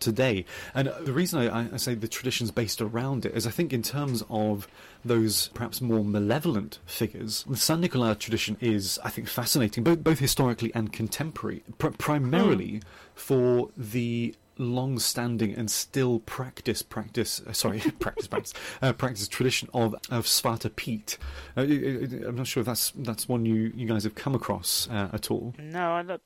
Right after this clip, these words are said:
Speaker 3: don't think so, although it sounds vaguely familiar.
Speaker 1: Yeah, so, I mean, the, the Zwarte Piet narrative is
Speaker 3: Oh,
Speaker 1: is
Speaker 3: is this the
Speaker 1: it
Speaker 3: Ger-, the, the Dutch? Oh, sorry, I, 'cause I ha-, I had a Dutch boy in one of my classes a few years ago for G C S E, and we had to do speeches. This is English,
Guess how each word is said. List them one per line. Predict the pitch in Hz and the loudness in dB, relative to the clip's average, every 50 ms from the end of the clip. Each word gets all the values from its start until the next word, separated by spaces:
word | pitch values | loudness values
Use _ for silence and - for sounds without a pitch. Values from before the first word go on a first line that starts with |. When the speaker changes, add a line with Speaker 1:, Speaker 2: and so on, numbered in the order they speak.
| _ - | _ -6
Speaker 3:
don't | 202 208 214 165 - | -6 -6 -6 -6 -8
think | - 190 175 - | -8 -8 -8 -8
so, | - - 117 104 | -4 -4 -2 -2
although | 110 120 135 131 | -2 -2 -4 -4
it | 123 - | -4 -6
sounds | - 156 151 147 143 131 | -6 -4 -4 -4 -6 -6
vaguely | 123 127 143 143 143 139 127 131 127 | -6 -4 -2 -2 -2 -2 -4 -6 -8
familiar. | - 127 123 123 113 98 92 - - - - _ _ - - 208 | -10 -8 -8 -6 -6 -8 -8 -10 -14 -14 -16 _ _ -14 -4 0
Speaker 1:
Yeah, | 156 147 147 147 156 165 139 113 | 2 4 4 4 2 2 2 2
so, | - - 139 123 - - - - - - - - - | 2 2 2 0 -2 -6 -10 -10 -10 -10 -10 -4 0
I | 139 | 2
mean, | 147 170 156 156 160 | 2 2 2 2 2
the, | 135 151 147 - 104 - 139 143 160 147 135 | 4 6 6 4 4 0 -6 -12 -10 -6 -2
the | 131 131 | 0 2
Zwarte | - - - 180 220 - 185 170 | 2 2 2 0 0 2 0 2
Piet | - 139 143 104 | 2 0 0 2
narrative | 110 107 104 95 90 - - 107 95 - - - | 2 2 2 2 0 -2 -4 -6 -6 -6 -8 -4
is | - 127 117 113 110 107 104 104 104 - - - - - - _ _ - - | 0 2 4 6 6 6 4 4 2 2 2 2 0 -2 -6 _ _ 8 10
Speaker 3:
Oh, | 240 262 220 - | 10 10 10 8
Speaker 1:
is | 180 127 104 | 4 4 4
Speaker 3:
is | 139 147 165 | 4 4 4
this | |
the | 160 - | 2 2
Speaker 1:
it | - | 4
Speaker 3:
Ger-, | - 240 240 220 | 6 6 6 6
the, | 175 208 214 208 | 6 4 4 4
the | 180 208 | 2 2
Dutch? | - - 240 214 - - - - - - - - - - - | 4 6 6 6 6 4 -2 -4 -4 -2 -4 -6 -8 -8 -6
Oh, | - 185 185 185 180 175 175 175 175 170 165 156 151 139 135 123 113 107 110 - - _ _ | -2 0 2 4 4 4 6 6 6 4 4 6 6 6 4 4 2 0 -2 -6 -16 _ _
sorry, | - - 226 202 147 117 113 120 - | 2 4 6 6 6 4 2 2 4
I, | - 175 185 170 | 6 6 6 6
'cause | - - 175 180 | 2 2 6 8
I | 175 | 10
ha-, | 175 180 - 147 | 10 10 10 8
I | 175 | 8
had | 180 175 | 6 2
a | 151 | 0
Dutch | - 151 139 - - | -4 -6 -6 -6 -8
boy | - 151 143 | -8 -6 -6
in | 131 | -6
one | 127 135 | -8 -8
of | 131 131 | -8 -8
my | 127 | -8
classes | - - 143 135 131 - - - | -2 0 2 2 2 0 -4 -10
a | - | -12
few | - 131 | -8 -6
years | 127 127 123 120 | -4 -4 -4 -4
ago | 117 110 98 104 | -6 -6 -8 -8
for | - | -10
G | - 120 117 | -12 -14 -12
C | - 117 | -10 -10
S | 117 - - | -10 -10 -10
E, | 110 92 73 - - - - - - - - - | -10 -10 -10 -12 -14 -18 -20 -18 -18 -20 -14 -8
and | 110 | -4
we | 123 | -2
had | 127 131 | -2 -2
to | 127 | -2
do | 127 131 117 | -6 -6 -6
speeches. | - - - - 139 120 113 - - 120 110 | -6 -6 -6 -6 -6 -6 -6 -8 -10 -10 -8
This | 101 - - | -10 -10 -8
is | 127 | -6
English, | 127 117 120 113 98 98 - - | -6 -6 -4 -4 -4 -4 -6 -8